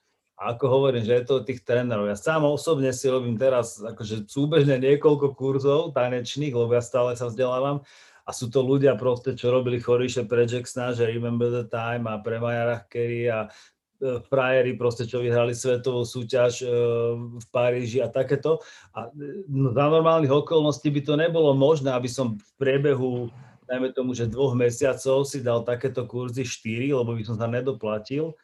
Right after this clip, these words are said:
A tým, že je to onlineový priestor, tak oni majú priateľnejšie ceny, ale musíš už mať nejakú takú znalosť, ale ten level, samozrejme, že je prispôsobený. Znamená, že keď ideš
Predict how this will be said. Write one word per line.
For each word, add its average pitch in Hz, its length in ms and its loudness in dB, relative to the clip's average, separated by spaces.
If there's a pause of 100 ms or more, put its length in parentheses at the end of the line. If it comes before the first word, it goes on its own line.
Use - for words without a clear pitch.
(300)
A 104 80 -12
tým, 135 240 0
že 143 100 6
je 139 80 2
to 143 140 0
onlineový 139 480 0
priestor, 127 480 -4
tak 117 160 -2
oni 123 240 -2
majú 127 240 -2
priateľnejšie 135 880 0
ceny, 156 480 -4 (500)
ale 175 220 4
musíš 165 500 -4
už 135 80 -2
mať 139 320 4
nejakú 143 220 -2
takú 135 260 -2
znalosť, 131 480 0
ale 135 160 0
ten 151 140 2
level, 139 640 2
samozrejme, 131 480 0
že 127 100 0
je 104 80 -8
prispôsobený. 117 720 -6
Znamená, 110 320 -6
že - 20 -16 (460)
keď 123 160 -4
ideš 135 280 0